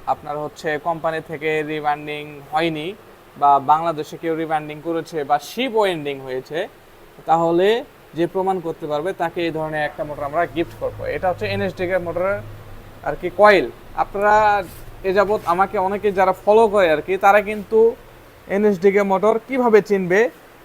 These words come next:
তাদেরকে বলা হয়েছে আমার YouTube চ্যানেলে অনেকবার, তারপর আরেকবার বলে দিচ্ছি। এই যে মডেল, এটা, এই মডেলটা আর কোনো মডেল হয় না এনএসডিকে ছাড়া। আর এনএসডিকে বক্সটা হচ্ছে এটা। এর বক্সটা যদি আমি ডুপ্লিকেট করে, যদি মডিফাই করে লাগাই,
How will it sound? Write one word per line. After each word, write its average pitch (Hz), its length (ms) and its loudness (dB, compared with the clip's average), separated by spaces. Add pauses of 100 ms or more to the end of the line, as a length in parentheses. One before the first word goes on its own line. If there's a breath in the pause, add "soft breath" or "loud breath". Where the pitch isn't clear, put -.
(160)
তাদেরকে 190 380 2
বলা 208 300 10
হয়েছে 175 340 6
আমার 175 140 2
YouTube 175 240 -2
চ্যানেলে 160 240 -2
অনেকবার, 180 380 0
তারপর 202 280 2
আরেকবার 190 300 2
বলে 175 200 -2
দিচ্ছি। 165 340 -4 (100)
এই 208 160 0
যে 196 100 -2
মডেল, 180 360 2 (140)
এটা, 196 280 2
এই 208 100 -2
মডেলটা 196 380 0
আর 190 100 2
কোনো 196 180 -8
মডেল 175 260 -4
হয় 151 180 -4
না 175 100 -4
এনএসডিকে 165 460 -4
ছাড়া। 143 320 0 (380)
আর 160 120 2
এনএসডিকে 180 500 0
বক্সটা 170 340 0
হচ্ছে 185 300 -2
এটা। 131 180 -2
এর 151 180 -2
বক্সটা 214 380 4
যদি 220 220 0
আমি 202 120 0
ডুপ্লিকেট 202 480 -2
করে, 190 240 0 (420)
যদি 170 140 -2
মডিফাই 196 420 0
করে 190 160 0
লাগাই, 190 280 4